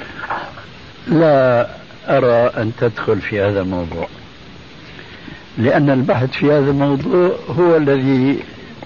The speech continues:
من أسباب الذي يوجد الفرقة بين السلفيين. هل هذه مسألة لها عل-، علاقة بالعقيدة؟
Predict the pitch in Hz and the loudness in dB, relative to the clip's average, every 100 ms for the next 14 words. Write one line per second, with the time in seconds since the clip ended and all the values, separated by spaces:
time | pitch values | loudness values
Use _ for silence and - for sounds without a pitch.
0 | - - 160 135 - 120 - 151 151 135 | -18 -10 -4 -2 0 -2 0 2 4 2
1 | 123 117 113 113 135 123 120 117 110 - | 0 2 0 0 0 0 0 0 -2 0
2 | 127 117 123 110 113 107 98 101 101 98 | 0 0 0 0 2 0 -2 -6 -6 -6
3 | 98 82 - - - 110 - - 117 - | -6 -6 -10 -18 -16 -14 -14 -18 -18 -18
4 | - - - - - - - - - - | -20 -20 -20 -20 -20 -20 -20 -20 -20 -20
5 | - - - - - - 92 - - - | -20 -20 -20 -18 -14 -12 -10 -12 -16 -16
6 | - - - - - - 147 160 147 143 | -14 -14 -16 -20 -16 -2 0 2 2 2
7 | 143 135 156 - 131 117 131 110 117 120 | 0 0 -2 -2 0 2 4 4 2 0
8 | 117 117 117 123 - 113 110 107 - 135 | -2 0 2 0 -2 -2 0 0 2 2
9 | 147 | 2